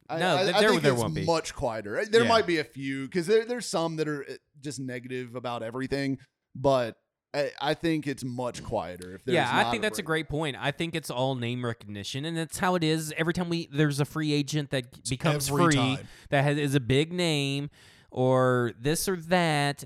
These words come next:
Speaker 2: I mean, the people get all, it's all about his name.
Speaker 1: I'm still waiting for Des Bryant to have that breakout season, by
Speaker 2: Yeah.
Speaker 1: the way.
Speaker 2: Yeah.
Speaker 1: Just,
Speaker 2: I, it, you
Speaker 1: just
Speaker 2: know,
Speaker 1: waiting.
Speaker 2: uh, let me be honest here, the, you know, I'm not gonna say it's gonna be as bad as what it was when Randy Moss was here,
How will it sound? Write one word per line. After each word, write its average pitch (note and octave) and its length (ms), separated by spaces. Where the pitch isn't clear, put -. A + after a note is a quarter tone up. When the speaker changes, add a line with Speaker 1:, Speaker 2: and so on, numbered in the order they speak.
Speaker 2:
I D3 60
mean, D3+ 220
the D3 60
people F3 260
get F3 220
all, D#3+ 440
it's E3 160
all G3 160
about D#3+ 240
his A2 160
name. G2 340
Speaker 1:
I'm D3+ 120
still F3+ 180
waiting E3 180
for C3 140
Des B2 180
Bryant A2+ 360
to A2 40
have G#2 140
that F#2+ 180
breakout G2 380
season, F2+ 260
by G#2 60
Speaker 2:
Yeah. G2+ 140
Speaker 1:
the F2 80
way. F2 60
Speaker 2:
Yeah. G2+ 260
Speaker 1:
Just, C3+ 100
Speaker 2:
I, - 40
it, F#3+ 220
you F#3+ 160
Speaker 1:
just F#3 300
Speaker 2:
know, E3 60
Speaker 1:
waiting. A#2+ 260
Speaker 2:
uh, F3 100
let G#3+ 140
me C4+ 140
be G3+ 200
honest G3+ 320
here, D#3 280
the, C#3+ 180
you F3 160
know, D#3+ 340
I'm F#3+ 120
not A#3 100
gonna F#3 120
say E3+ 180
it's D#3 120
gonna D3+ 140
be C#3 80
as G#2+ 160
bad A2 560
as A2 140
what A2 160
it A2 80
was G#2+ 300
when G2+ 120
Randy G#2+ 320
Moss G2+ 340
was A2 120
here, A2+ 180